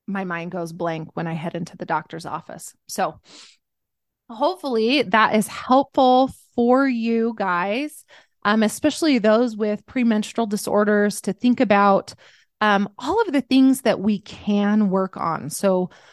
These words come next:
we can work on limiting our stress. We can work on our diet. We can work on our exercise,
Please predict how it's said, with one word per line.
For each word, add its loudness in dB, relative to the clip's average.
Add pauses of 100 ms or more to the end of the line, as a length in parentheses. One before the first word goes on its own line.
(160)
we 6
can 2
work 4
on 0
limiting 0
our -4
stress. -4
We -6
can -10
work -2
on -4
our 2
diet. 0
We -2
can 0
work 0
on -4
our -4
exercise, -4